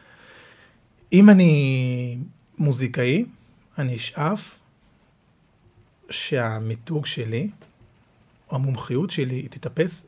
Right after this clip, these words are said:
בסוג מסוים. כלומר, אם אני, אה, נגן בוזוקי, אם אני רק נגן בוזוקי, ואני מגשים גם פרמטרים אחרים שאנחנו נדבר עליהם,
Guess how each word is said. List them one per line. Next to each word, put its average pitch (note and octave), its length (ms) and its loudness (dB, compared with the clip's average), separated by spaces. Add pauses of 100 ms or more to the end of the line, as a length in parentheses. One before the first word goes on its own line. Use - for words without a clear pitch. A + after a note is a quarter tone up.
בסוג C3 560 -8
מסוים. A#2+ 440 -10 (640)
כלומר, B2+ 380 -2 (440)
אם C#3+ 200 2
אני, C#3 440 -2
אה, A#2+ 640 -4 (2250)
נגן C3+ 300 -2
בוזוקי, C3 420 -4 (1400)
אם E3 100 2
אני C#3+ 140 0
רק E3 260 -2
נגן C#3+ 280 -6
בוזוקי, A#2+ 480 -12 (1000)
ואני B2+ 220 -4
מגשים B2+ 380 -2
גם C#3 120 -2
פרמטרים B2+ 420 -2
אחרים B2 280 -6
שאנחנו C3+ 320 -8
נדבר A2 340 -10
עליהם, A#2 280 -8